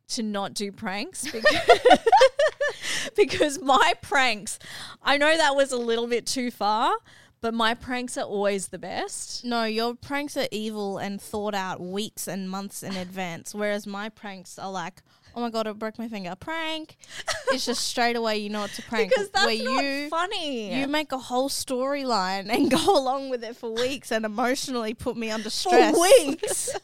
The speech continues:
Speaker 1: <laughs> That's a bit of an exaggeration.
Speaker 2: But, you know, I
Speaker 1: Yeah, we're, so we're not allowed to do pranks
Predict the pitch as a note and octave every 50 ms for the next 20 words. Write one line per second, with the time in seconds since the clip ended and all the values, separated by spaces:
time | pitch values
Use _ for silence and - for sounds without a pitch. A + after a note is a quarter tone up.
0 | - - - _ _ _ - C5 A#4+ G4+ A4 A4 - - - - - - - E4
1 | G4+ - - D#4 C4+ - D4 C4+ C4+ C4 B3+ B3+ A#3+ A3+ G#3+ B3 C4+ A#3+ G#3+ F#3
2 | F#3 G3 F#3 E3 C#3+ - G#3 G3 - G#3 A3 G3+ F#3 E3+ F3 F#3 G#3+ A3+ _ _
3 | - - _ _ _ _ _ - - - A3 A3 G3 G3 G3+ G#3 G#3 - - B3
4 | A#3+ A#3+ B3 B3 B3 B3 B3+ B3+ B3+ B3 A#3+ A#3+ A#3+ B3 A#3 A3+ A#3 A3 G#3+ _
5 | - G3 F3 E3+ F3 E3+ - - - - - - -